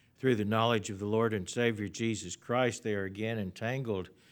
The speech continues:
in them and overcome." Now notice he says that they've escaped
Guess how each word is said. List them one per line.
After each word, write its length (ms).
in 200
them 160
and 100
overcome." 720
Now 120
notice 380
he 120
says 440
that 220
they've 260
escaped 760